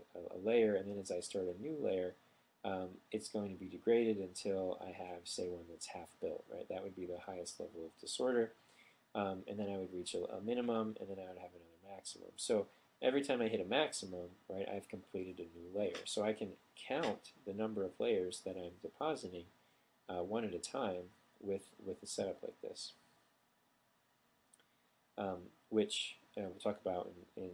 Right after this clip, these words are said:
in the nano, the nano, uh, uh, lecture that I'll be posting next week, um, about semiconductor layers and how alternating those layers and having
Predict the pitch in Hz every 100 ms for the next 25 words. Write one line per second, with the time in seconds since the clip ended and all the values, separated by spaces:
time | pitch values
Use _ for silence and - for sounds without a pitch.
0 | 90 - _ 92 90 98 95 90 - _
1 | _ _ - 95 113 117 101 107 - _
2 | _ _ _ _ _ - 92 87 87 87
3 | - _ _ _ _ _ _ _ _ _
4 | - 85 85 101 - - - 90 - -
5 | - - _ _ _ _ _ - 98 95
6 | 92 _ - - 110 107 123 - 101 107
7 | 110 - 95 92 - - - 92 90 87
8 | 92 - 101 98 101 98 - 107 98 95
9 | 90 - 113 127 123 120 110 - 98 95
10 | 95 95 92 90 - - 98 - 92 92
11 | 90 90 - - - 87 107 113 107 104
12 | 90 95 90